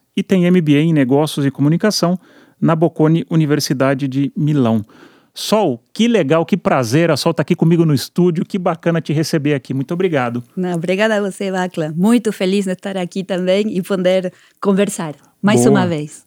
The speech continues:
Speaker 1: Maravilha, a gente tem papos ótimos, esse vai ser gravado.
Speaker 2: Nossa, ainda
Speaker 1: Né?
Speaker 2: melhor.
Speaker 1: <laughs> E quem não conhece Alexandria, quando vo-, tudo voltar ao normal, vale a pena conhecer, fica numa casa linda,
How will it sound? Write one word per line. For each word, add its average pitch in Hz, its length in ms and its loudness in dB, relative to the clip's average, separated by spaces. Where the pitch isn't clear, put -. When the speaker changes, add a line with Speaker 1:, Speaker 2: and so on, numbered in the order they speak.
Speaker 1:
Maravilha, 147 640 2
a 123 60 2
gente 160 160 2
tem 190 100 4
papos 165 380 2
ótimos, 180 480 4
esse 202 200 4
vai 214 140 4
ser 208 140 0
gravado. 151 580 0
Speaker 2:
Nossa, - 380 -14
ainda 180 300 2
Speaker 1:
Né? - 120 6
Speaker 2:
melhor. - 280 4
Speaker 1:
<laughs> - 460 0
E 156 80 2
quem 185 160 4
não 208 100 4
conhece 165 380 4
Alexandria, 147 680 2
quando 180 240 2
vo-, 156 140 -4
tudo 175 260 0
voltar 151 380 2
ao 156 100 2
normal, 143 540 2
vale 139 320 0
a 170 80 2
pena 165 240 0
conhecer, 151 480 0
fica - 160 -6
numa 139 140 2
casa 143 300 0
linda, 165 440 2